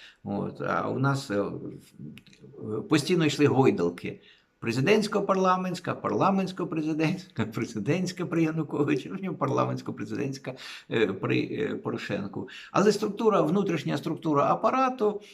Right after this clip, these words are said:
е, лишалася, е, точно такою ж. Ну і на наступних уже виборах до парламенту, е,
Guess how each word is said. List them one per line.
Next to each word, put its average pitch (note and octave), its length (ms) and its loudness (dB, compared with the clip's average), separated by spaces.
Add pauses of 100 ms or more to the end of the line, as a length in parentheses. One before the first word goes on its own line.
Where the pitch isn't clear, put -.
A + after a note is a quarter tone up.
(200)
е, C#3 580 2
лишалася, E3 840 0
е, C#3 80 0
точно C#3+ 340 -4
такою - 440 -10
ж. - 120 -14 (200)
Ну C#3 160 2
і G#3+ 180 6
на F#3+ 120 6
наступних G3 600 0
уже C#3+ 160 2
виборах A2 420 2
до G#2+ 120 -2
парламенту, G2 760 -4 (1120)
е, G2 920 2